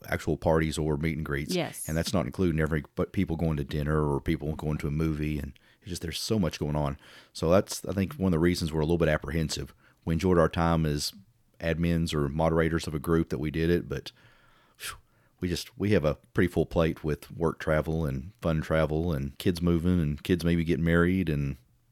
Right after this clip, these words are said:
Speaker 2: Yep.
Speaker 1: so much going on. But we still haven't answered them yet, but we will let y'all know if we do start throwing some meet and greets here local.
Speaker 2: Yeah,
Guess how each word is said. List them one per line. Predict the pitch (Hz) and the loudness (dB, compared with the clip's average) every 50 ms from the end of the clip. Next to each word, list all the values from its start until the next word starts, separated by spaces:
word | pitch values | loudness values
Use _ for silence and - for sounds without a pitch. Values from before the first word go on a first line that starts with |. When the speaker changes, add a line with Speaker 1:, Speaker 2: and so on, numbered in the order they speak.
| _ _ _ - | _ _ _ -8
Speaker 2:
Yep. | 220 196 185 196 240 - _ - _ _ _ _ _ _ _ _ - - | -6 -6 -6 -6 -8 -12 _ -20 _ _ _ _ _ _ _ _ -20 -18
Speaker 1:
so | - - - - 95 | -16 -10 -6 -4 -2
much | 87 80 - - | -2 -2 -2 -4
going | 87 80 | -4 -2
on. | 78 73 71 71 73 73 | -2 -2 -2 -4 -4 -6
But | 76 73 - _ - - - _ _ - | -8 -10 -10 _ -18 -20 -20 _ _ -2
we | 98 113 | -2 0
still | - - 143 131 | 2 4 4 4
haven't | 110 92 80 | 6 6 4
answered | 80 82 80 - - 73 | 4 4 2 0 -2 -4
them | 69 | -2
yet, | 71 71 69 67 - - 76 | -2 -2 -2 -2 -4 -6 -8
but | 85 - - - _ _ _ _ _ _ _ _ _ _ _ _ | -8 -8 -10 -12 _ _ _ _ _ _ _ _ _ _ _ _
we | - 98 | -2 0
will | 104 104 87 | 2 4 4
let | 95 95 - - | 4 4 4 2
y'all | 104 90 85 | 2 2 4
know | 82 85 85 | 6 6 6
if | 85 - | 4 4
we | - 87 | 2 2
do | 80 82 82 82 | 2 2 2 2
start | - - 85 80 78 - | 2 2 2 0 0 -2
throwing | - - 82 82 82 | -4 -2 0 0 0
some | 80 - 80 | 0 0 0
meet | 82 85 - | 0 0 0
and | - | -2
greets | 71 73 76 73 - | -4 -6 -6 -6 -4
here | - 80 76 | -4 -2 -2
local. | 71 71 69 69 - 71 - - _ _ _ _ _ _ | 0 0 -2 -2 -4 -8 -10 -10 _ _ _ _ _ _
Speaker 2:
Yeah, | - 254 240 220 | -6 -4 -4 -4